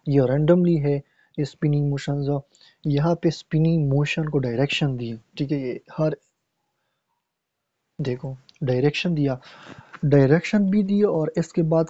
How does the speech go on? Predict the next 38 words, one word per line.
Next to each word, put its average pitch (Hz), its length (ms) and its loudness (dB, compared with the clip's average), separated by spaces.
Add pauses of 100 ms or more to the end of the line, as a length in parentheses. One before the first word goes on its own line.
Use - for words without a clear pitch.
(160)
कुछ 156 260 0
क्लॉकवाइज 156 640 2
और 135 100 -4
कुछ 160 320 -2
एंटी 165 260 2
क्लॉकवाइज 139 580 -4
में 160 100 0
चले 123 280 -4
गए, 117 200 -6 (420)
ठीक 143 160 -2
है। 143 120 0
ये 147 80 0
देखिए, 143 280 -2
ये 147 240 -4 (400)
यहाँ, 139 300 -6 (260)
यहाँ 131 320 -6
पे 131 160 -6 (400)
ये 151 320 -2 (560)
अप 143 320 -4
डाउन, 151 300 0 (140)
अप, 139 460 -6
ये 156 180 -4
अप 143 360 -8
है, 143 180 -6
ये 139 80 -4
अप 139 340 -14
है। 127 180 -10 (300)
For 131 120 -4
example, 131 460 -10
ये 147 440 -6 (120)
नी-, 147 600 -4
डाउन 131 320 -2
है, 139 220 -6
ये 131 120 -4
डाउन 120 320 -8
है, 117 100 -8 (460)
यानी 131 140 -8
अप 175 560 -6